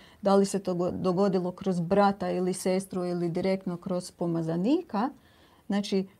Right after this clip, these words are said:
ono što je nas, što je kod nas posijalo tu klicu je bio, znači, bila je ta vatra u njihovim očima. Znači, oni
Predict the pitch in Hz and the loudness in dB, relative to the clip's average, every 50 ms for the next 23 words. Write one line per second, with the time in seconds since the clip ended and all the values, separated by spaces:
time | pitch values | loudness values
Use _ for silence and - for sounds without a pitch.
0 | _ _ - - 240 320 392 349 - - - - 214 196 185 180 180 202 254 320 | _ _ -2 2 4 4 4 2 0 0 0 0 0 2 2 0 0 0 0 -2
1 | 403 427 403 - - - - _ _ _ _ _ _ _ _ _ _ _ _ _ | -2 -4 -6 -8 -10 -10 -14 _ _ _ _ _ _ _ _ _ _ _ _ _
2 | _ _ _ _ - 196 - - - 220 214 208 202 - - 50 - - _ _ | _ _ _ _ -14 -12 -8 0 2 2 4 2 0 -2 -6 -14 -16 -16 _ _
3 | _ - - 226 208 202 220 262 311 339 339 - - 247 247 - 247 233 220 202 | _ -4 2 4 4 6 6 6 4 4 2 0 -2 -2 -2 0 0 0 0 0
4 | 208 208 - 208 202 202 - 196 190 185 190 - - - - - _ _ _ _ | -2 -2 -2 -4 -4 -2 -2 -2 -2 -2 -2 -6 -10 -10 -10 -12 _ _ _ _
5 | _ _ _ _ _ _ _ _ - - 180 170 160 175 180 175 165 156 156 196 | _ _ _ _ _ _ _ _ -6 -4 -2 -2 0 0 2 2 2 2 0 0
6 | 185 180 160 156 - - 175 196 202 202 190 175 165 170 - - 202 185 185 175 | -2 -2 -2 -4 -4 -4 4 6 6 6 6 6 4 0 0 2 4 4 4 6
7 | 180 196 196 196 - 185 185 180 180 180 196 208 202 196 180 180 175 170 165 165 | 6 6 6 4 0 -2 -2 0 4 4 6 6 6 4 2 0 0 -2 -2 -2
8 | 170 170 - - 151 160 170 185 190 190 190 - 185 175 196 220 247 254 | -4 -6 -8 -8 -8 -8 -6 -6 -6 -8 -6 -4 -4 0 2 4 4 2